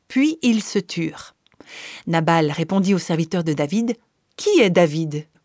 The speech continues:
Qui est le fils d'Isaïe ? Il y a aujourd'hui beaucoup de serviteurs qui s'enfuient de chez leur maître. » Tout de suite, voilà que Nabal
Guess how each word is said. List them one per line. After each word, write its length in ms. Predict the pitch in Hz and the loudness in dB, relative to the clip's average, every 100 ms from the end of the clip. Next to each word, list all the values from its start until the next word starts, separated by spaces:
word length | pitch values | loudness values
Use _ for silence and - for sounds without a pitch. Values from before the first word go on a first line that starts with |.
| _ | _
Qui 140 | - 359 | 2 4
est 100 | 285 | 4
le 80 | 196 | 2
fils 280 | - 185 | 0 -2
d'Isaïe ? 600 | 165 175 170 160 156 156 _ _ - | 0 0 4 4 2 -8 _ _ -4
Il 80 | 180 | 2
y 40 | |
a 60 | 202 | 4
aujourd'hui 320 | 196 196 180 | 4 2 0
beaucoup 300 | 170 294 370 | 0 0 0
de 40 | |
serviteurs 560 | - 233 185 175 170 156 | 2 0 0 0 0 2
qui 120 | 180 | -2
s'enfuient 500 | - 170 - 190 180 | -4 -4 -4 -2 2
de 80 | 165 | 2
chez 160 | 160 | 2
leur 200 | 165 165 | 2 2
maître. » 460 | 160 160 147 - - _ _ _ _ _ _ - - - - - - _ _ _ | 2 -2 -4 -12 -18 _ _ _ _ _ _ -20 -20 -20 -20 -20 -20 _ _ _
Tout 120 | - 392 | 0 0
de 80 | |
suite, 480 | - 240 247 - - 233 | 0 -2 -2 -2 -12 -6
voilà 320 | 175 214 220 | 2 4 2
que 140 | 214 | 2
Nabal 440 | 208 185 175 175 | 4 4 4 2